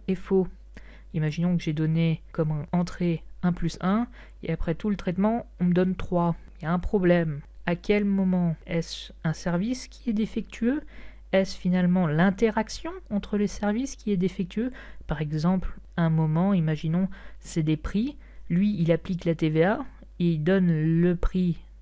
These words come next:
toute taxe comprise, sauf qu'en fait, le service deux considère en entrée que c'est un prix hors taxe et du coup, il réapplique la taxe. Du coup,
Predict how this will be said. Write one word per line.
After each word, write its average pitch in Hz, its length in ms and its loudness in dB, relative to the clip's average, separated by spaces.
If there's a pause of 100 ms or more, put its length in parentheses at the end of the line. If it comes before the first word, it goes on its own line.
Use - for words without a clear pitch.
(100)
toute 208 240 -2
taxe 175 240 2
comprise, 220 640 0
sauf 180 240 -4
qu'en 175 160 0
fait, 185 400 0
le 185 100 0
service 180 380 0
deux 190 160 2
considère 175 600 -2
en 165 120 2
entrée 180 360 -2
que 180 140 -4
c'est - 160 -4
un 156 100 0
prix - 300 -4
hors 170 180 -4
taxe 208 340 -6
et 170 40 -2
du 160 80 -6
coup, 208 160 -2
il 165 100 2
réapplique 180 540 -4
la 160 160 0
taxe. - 480 -6 (500)
Du 165 100 0
coup, 202 300 0